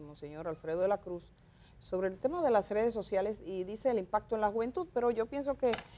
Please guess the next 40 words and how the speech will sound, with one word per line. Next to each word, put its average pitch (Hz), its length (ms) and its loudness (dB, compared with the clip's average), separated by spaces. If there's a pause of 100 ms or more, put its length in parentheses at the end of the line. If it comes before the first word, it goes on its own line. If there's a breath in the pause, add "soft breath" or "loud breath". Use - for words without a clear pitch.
(140 loud breath)
incluso 254 320 2
un 302 60 4
poquito 320 340 6
más 294 340 6
de, 208 340 4
de, 185 360 2
del 185 240 4
impacto 220 420 6
que 233 80 2
tiene 220 360 2
en 196 160 -2
la 180 200 8
juventud, 180 520 2 (560 loud breath)
eh, 170 480 8 (100)
ese 196 640 10
artículo, 190 800 10 (640 soft breath)
eh, 170 920 8 (220)
lo 190 140 10
que 196 80 8
está 185 180 12
planteando. 196 640 12 (500 soft breath)
Dice, 220 220 10
bueno, 214 640 12
le 208 80 12
voy 214 140 12
a 247 120 12
decir 220 300 10
una, 175 300 8
en 226 160 6
la 233 100 12
República 277 420 12
Dominicana 277 460 12
estamos 220 300 8
consternados 226 640 8
por 180 140 4
los 180 120 10
recientes 190 380 6
asaltos 208 440 8
a - 20 12
bancos, 196 500 6